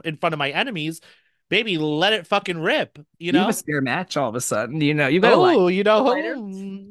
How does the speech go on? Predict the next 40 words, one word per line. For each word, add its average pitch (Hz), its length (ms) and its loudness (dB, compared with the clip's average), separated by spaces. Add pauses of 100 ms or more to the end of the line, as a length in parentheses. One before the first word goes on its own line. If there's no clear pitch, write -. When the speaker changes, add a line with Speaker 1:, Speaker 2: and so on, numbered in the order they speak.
Speaker 1:
who 254 120 2
would 262 100 6
Speaker 2:
Uh, - 60 2
Speaker 1:
leave 285 160 0
this? 247 200 -4
Speaker 2:
<laughs> 277 60 -2
Speaker 1:
Oop, 330 240 -4 (100)
bloop. 349 200 0 (300)
Sorry, 302 400 2
Speaker 2:
Oopsie. - 20 -14
Speaker 1:
kaboom. 285 500 -4 (640)
Speaker 2:
I, 190 240 -4
um, 151 420 -2 (360)
oh 147 100 -2
my 131 120 -2
gosh. 107 220 -8
Okay. 143 320 -2 (1040)
I, 131 120 -2 (120)
okay. 113 360 -10
<laughs> 135 260 -6
I, 143 140 -8 (160)
so 143 180 -8
just, 139 220 -8 (160)
I 139 60 -4
have, 220 140 4
like, 156 320 -2
because 139 160 2
when 139 140 0
we 185 100 0
talk, 123 280 -4
I, 139 180 -4
like, 143 140 -4
my 143 140 -2
brain 131 360 -6
is 156 160 -4
already 135 240 0
kind 104 320 -10
of, 98 140 -10
like, 87 340 -10
it's - 400 -12